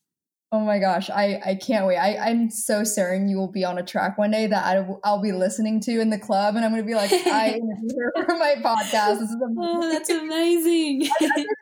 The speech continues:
Speaker 1: totally see it. Like, I hundred percent could see you collaborating with, like, Kygo. I'm sure you've heard of him.
Speaker 2: Yeah, of
Speaker 1: Um,
Speaker 2: course.
Speaker 1: yeah,
Speaker 2: Of
Speaker 1: yeah,
Speaker 2: course.
Speaker 1: <laughs> I could just totally hear your voice on that, or, like, Alesso or Kaskade, like, one of those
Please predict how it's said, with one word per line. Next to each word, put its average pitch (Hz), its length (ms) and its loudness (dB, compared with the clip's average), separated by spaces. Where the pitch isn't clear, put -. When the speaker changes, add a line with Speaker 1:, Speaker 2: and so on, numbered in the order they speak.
Speaker 1:
totally 359 240 -6
see - 160 -8
it. 240 80 0
Like, 233 100 2
I 285 100 2
hundred 269 220 -2
percent 277 320 -2
could 262 100 -2
see 247 300 -4
you 226 460 -4
collaborating 214 480 0
with, 202 100 -4
like, 165 180 -6
Kygo. 214 760 0
I'm 214 60 -4
sure 226 140 -2
you've 208 180 -2
heard 214 160 2
of 202 80 0
him. 202 400 0
Speaker 2:
Yeah, 233 160 2
of 196 260 2
Speaker 1:
Um, 208 80 2
Speaker 2:
course. 208 360 0
Speaker 1:
yeah, 214 180 -4
Speaker 2:
Of 269 60 -10
Speaker 1:
yeah, 202 180 -4
Speaker 2:
course. 247 520 2
Speaker 1:
<laughs> 285 520 2
I 254 80 2
could 233 160 0
just 269 240 -2
totally 240 240 -6
hear 226 80 -2
your 220 180 0
voice 202 220 0
on 202 140 -2
that, 196 180 0
or, 196 100 2
like, 185 300 0
Alesso 202 640 0
or 190 160 2
Kaskade, 190 680 -4
like, 180 120 -4
one 190 140 -4
of 185 140 -6
those 180 400 -2